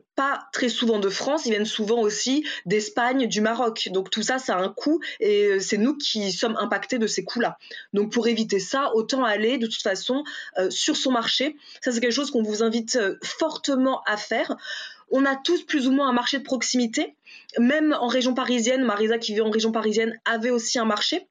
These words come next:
Je sais que beaucoup est aussi, euh, tenté par les primeurs, mais c'est vrai que les primeurs, c'est pas pareil que le maraîcher, euh, le, le producteur qui, euh,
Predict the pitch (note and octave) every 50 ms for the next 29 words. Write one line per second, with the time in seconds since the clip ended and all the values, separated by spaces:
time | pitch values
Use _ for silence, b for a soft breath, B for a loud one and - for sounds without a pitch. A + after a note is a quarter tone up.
0 | _ _ _ _ _ _ _ A3 _ _ _ _ _ _ B B B B B B
1 | B B3+ C4 C4+ F4 E4+ - D4 A#3 A3 C4 D#4 D4+ - - F4 F4+ - - -
2 | A#3+ B3 A3+ - C4 B3+ A#3 - - - D4 D4 D4 B3+ A#3 A3+ - C4 C4 C4
3 | - D#4 D#4 - A#3 G#3+ G#3 G#3 - - - - C4 A#3+ A#3+ B3 D#4 F4 D4 -
4 | B B B B B B B A#3 A#3+ A#3+ B3+ B3+ D#4+ D#4 - C4+ B3+ A#3 - -
5 | B3+ A#3+ C#4+ F4+ - - B3+ A3+ - D4+ D#4 D#4 D4+ C4+ B3+ B3+ B3+ C#4 D4 C#4
6 | B3+ - - - B3 A#3 A3+ A3 A3 G#3+ G#3 - A3+ A#3 A#3 A#3 A3+ A3+ A#3+ A3+
7 | A3+ - - B3+ D#4 D4+ - B B B B B B - - G#3+ G#3+ G#3+ G#3+ A3
8 | G#3+ G#3 G#3 G#3+ G#3+ G#3+ A3 A3 A3+ - C#4 B3+ B3+ A#3 - - B3+ A#3 B3+ C4+
9 | B3+ A3+ A3 - - - - A#3+ A#3 A3+ A3 F#3+ F#3+ F#3+ F#3+ F#3+